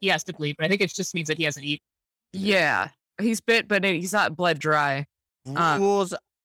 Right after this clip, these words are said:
Speaker 3: how do they work? Doesn't matter.
Speaker 2: No, it
Speaker 3: Moving
Speaker 2: doesn't.
Speaker 3: on.
Speaker 1: I kinda like that they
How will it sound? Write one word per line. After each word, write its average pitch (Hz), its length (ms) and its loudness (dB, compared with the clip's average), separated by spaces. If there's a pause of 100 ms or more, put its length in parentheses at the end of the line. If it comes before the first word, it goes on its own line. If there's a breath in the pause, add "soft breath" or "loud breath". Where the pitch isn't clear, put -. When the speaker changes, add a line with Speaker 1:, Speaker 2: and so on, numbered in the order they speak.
Speaker 3:
how 214 260 0
do 196 140 2
they 170 180 0
work? 147 340 0 (380)
Doesn't 208 380 2
matter. 147 560 0 (140)
Speaker 2:
No, 185 80 2
it 185 60 6
Speaker 3:
Moving 156 260 2
Speaker 2:
doesn't. 127 40 2 (120)
Speaker 3:
on. 110 280 0 (220)
Speaker 1:
I 254 100 0
kinda 392 320 2
like 190 280 2
that 202 180 -2
they 196 320 0